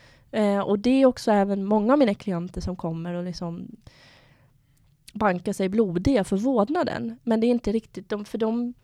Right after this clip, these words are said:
förstår inte riktigt skillnaden, och då försöker jag förklara för dem att, va-, men vad är det viktigaste för dig? Jo, men att jag får träffa mitt barn. Jo, men det kommer du få göra ändå. Så det handlar inte, alltså, att man,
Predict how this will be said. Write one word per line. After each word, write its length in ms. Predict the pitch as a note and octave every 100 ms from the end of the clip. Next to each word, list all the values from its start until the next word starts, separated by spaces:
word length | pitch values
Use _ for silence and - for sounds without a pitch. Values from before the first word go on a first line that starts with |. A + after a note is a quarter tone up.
| -
förstår 420 | - B3 C#4+ D#4
inte 220 | C4 F#3
riktigt 280 | F#3+ - -
skillnaden, 600 | C#4 A#3+ A3+ D4+ G3 G3+
och 80 | G3+
då 140 | A3
försöker 420 | A3+ - A3 -
jag 80 | G3
förklara 460 | - - C#4+ D4 C#4
för 120 | A#3
dem 200 | G3+ F3+
att, 200 | F#3 -
va-, 100 | A#3
men 160 | A3+
vad 120 | A3+ C4
är 240 | A3 C4+
det 80 | D4
viktigaste 540 | G#3 F3+ - F#3+ - F#3+
för 140 | -
dig? 320 | - - - _ _ _ _ _ _
Jo, 100 | C4+
men 160 | C#4 B3+
att 120 | B3
jag 160 | A#3+
får 100 | -
träffa 320 | A3+ A3 - G3+
mitt 240 | G3+ -
barn. 380 | - - - A#3 _ _ _ _ _
Jo, 160 | A#3+ G#3+
men 160 | G3
det 60 | F3+
kommer 240 | F3 B3
du 100 | F4+
få 140 | E4 A3+
göra 120 | G#3
ändå. 320 | F#3 F#3+ G4+ - - _ _ _ _ _ _
Så 120 | A3
det 100 | A#3
handlar 300 | B3+ D4+ D#4
inte, 280 | C#4 G#3 G#3
alltså, 160 | G#3+
att 200 | G#3 -
man, 220 | A3 G#3